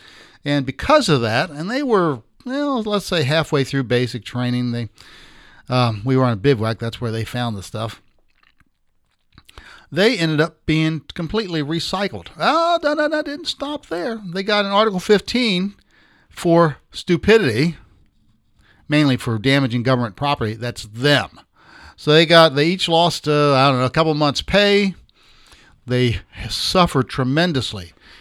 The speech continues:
'cause, you know, poison ivy in the lungs, I mean, you know what it's like on your skin. Just imagine what that stuff's like in your lungs. Of course, they had it on their hands and whatever their,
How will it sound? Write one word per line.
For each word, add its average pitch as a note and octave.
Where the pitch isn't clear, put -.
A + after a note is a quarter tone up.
'cause, B2
you C3+
know, B2
poison D#3+
ivy D#3
in C#3
the C3
lungs, C#3
I C#3
mean, D#3
you F#3
know C3
what C3+
it's G#2+
like C3
on B2+
your G2+
skin. F3
Just E3+
imagine F3
what C#3
that D3+
stuff's D3
like D3+
in C3
your A#2+
lungs. C3+
Of -
course, B3
they D3
had F3
it D#3
on D3
their A#2
hands E3+
and A2+
whatever E3
their, C#3+